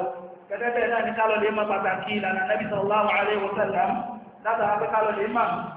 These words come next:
ipe gbogbo ìlànà tí ẹ bá ń tẹ̀lé, gbogbo ojú ọ̀nà tí ẹ bá ń tọ̀, kò sí ojú ọ̀nà tó lóore tó tó ojú ọ̀nà Ànábì sallallahu alaihi wasallam.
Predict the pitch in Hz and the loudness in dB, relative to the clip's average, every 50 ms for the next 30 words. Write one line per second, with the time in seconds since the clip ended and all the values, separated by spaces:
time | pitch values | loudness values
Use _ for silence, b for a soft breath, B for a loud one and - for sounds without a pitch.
0 | - - - - 196 - 226 208 214 202 208 214 208 202 190 190 190 190 - 226 | -14 -18 -16 -14 -8 -6 -4 -2 0 0 0 0 0 0 0 0 0 0 -2 -2
1 | 220 214 220 220 220 233 - - 233 185 165 180 202 208 202 185 - - - - | -2 0 2 2 2 2 0 0 -2 0 0 0 -2 -2 -2 -4 -6 -10 -12 -14
2 | - - 196 202 214 247 233 220 247 240 233 - - 226 240 220 208 - 226 233 | -16 -12 -10 -4 -2 -2 0 0 0 0 2 0 -2 -2 -2 -2 -2 0 2 2
3 | 233 233 233 - - 247 240 - - - - - - - - - - 339 339 - | 2 2 0 0 2 4 4 4 4 2 0 -2 -6 -10 -12 -14 -16 -16 -12 -10
4 | - - 196 - 453 - 226 - - - - 403 - - 202 196 196 202 196 196 | -8 -8 -6 -4 -4 -4 -4 -4 -6 -6 -6 -4 -2 0 2 2 2 2 2 0
5 | - - - 196 196 202 196 190 190 208 190 170 160 151 - 190 190 170 170 170 | 0 -2 -4 -6 -6 -4 -4 -4 -2 -2 -2 -4 -4 -4 -4 -6 -6 -6 -4 -4
6 | 165 170 170 175 170 170 170 170 165 175 175 170 170 170 165 170 165 165 151 151 | -4 0 0 2 2 2 0 0 -2 -4 -6 -8 -8 -6 -6 -4 -4 -4 -4 -6
7 | 151 | -6